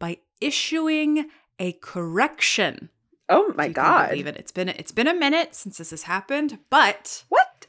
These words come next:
Speaker 2: I don't,
Speaker 1: it is
Speaker 2: you're
Speaker 1: im-
Speaker 2: never wrong. What could you
Speaker 1: I'm never wrong,
Speaker 2: possibly be
Speaker 1: except
Speaker 2: wrong
Speaker 1: I
Speaker 2: with?
Speaker 1: was incredibly wrong about this. And so I wanna
Speaker 2: Oh.
Speaker 1: take ownership, uh,
Speaker 2: Oh.
Speaker 1: because what I said is so much less,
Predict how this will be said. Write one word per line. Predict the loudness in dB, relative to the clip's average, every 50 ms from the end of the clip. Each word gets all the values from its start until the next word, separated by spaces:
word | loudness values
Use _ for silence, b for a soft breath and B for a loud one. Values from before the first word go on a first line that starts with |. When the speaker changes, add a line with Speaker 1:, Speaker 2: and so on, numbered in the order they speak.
| 0
Speaker 2:
I | 0 2
don't, | 2 2 0
Speaker 1:
it | 0 -4
is | 0
Speaker 2:
you're | 0 2
Speaker 1:
im- | 2 2 2
Speaker 2:
never | 2 2 4 4 2
wrong. | 2 2 2 2 2 2 0 -2 -4 -6 -10 -10 -12 -14
What | -16 -16 -14 -14
could | -14 -12 -10
you | -10 -8 -4
Speaker 1:
I'm | -2 0 2
never | 4 4 4 4 2
wrong, | 0
Speaker 2:
possibly | 0 0
be | 0
Speaker 1:
except | 2 2 2 2
Speaker 2:
wrong | 4 2
Speaker 1:
I |
Speaker 2:
with? | 4 4 2
Speaker 1:
was | 2
incredibly | 0 0 0 -2 -2 -2 -4
wrong | -4 -2 -4 -4 -4
about | -4 -6 -6 -6 -6
this. | -8 -8 -8 -8 -8
And | -8 -8 -8 -8
so | -4 -2
I | 2 4 6
wanna | 6 6 6
Speaker 2:
Oh. |
Speaker 1:
take | 4 2 -2 0
ownership, | -2 -2 -2 -2 -4 -2 -4 -4 -4 -6 -10 -12
uh, | -10 -10 -10 -10 -10 -8
Speaker 2:
Oh. | -4 -4
Speaker 1:
because | -4 -4 -4 -4 -4 -2 -2 -2 -2 -4 -4 -4 -6 -4
what | -6 -4 0 2
I | 4 4 4 4 2
said | -2 -2 -2 0 2 2 2 0 -2 -4 -8 -14 _ _ _ _ -12
is | -10 -8 -6
so | -4 -4 -4 -2 0 2 2 4 4 2 2 0 -2 -4 -6 -8 _ _ _ _ _ _ _ _ -10
much | -6 -4 -4 -4 -4 -6 -10 -10
less, | -8 -4 0 0 0 0 0 -2 -2 -2 -2 -2 -4 -8